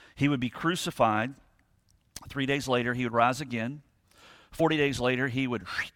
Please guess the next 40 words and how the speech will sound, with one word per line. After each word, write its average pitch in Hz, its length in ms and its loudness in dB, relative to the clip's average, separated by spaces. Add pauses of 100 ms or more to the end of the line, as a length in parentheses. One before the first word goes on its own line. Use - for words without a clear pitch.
(100)
ascend 135 380 -4
back 135 240 2
to 156 80 -6
the 151 100 -6
Father, 123 560 0
and 117 160 -4
we 117 120 -4
still 123 280 -4
await 110 300 -4
his 107 180 -8
return. 92 400 -10
He's 92 160 -12
promised 113 380 -2
he's 107 140 -12
coming 110 240 -6
back. 147 280 0
We 104 100 -8
know 101 180 -6
he 113 160 -6
is, 143 280 -8 (1000)
and 110 140 -6
we 107 100 -4
await 104 320 -6
that. 76 260 -12 (1160)
Here 190 180 2
in 175 80 2
John 147 220 2
fourteen, 151 540 -4
Jesus 135 480 -6
is 113 100 -6
starting 139 380 0
to 110 80 -6
kind 117 200 -2
of 98 140 -6
turn 139 380 -2
the 101 120 -6
attention 123 440 -6
of 104 100 -6
his 98 140 -10
disciples 101 800 -6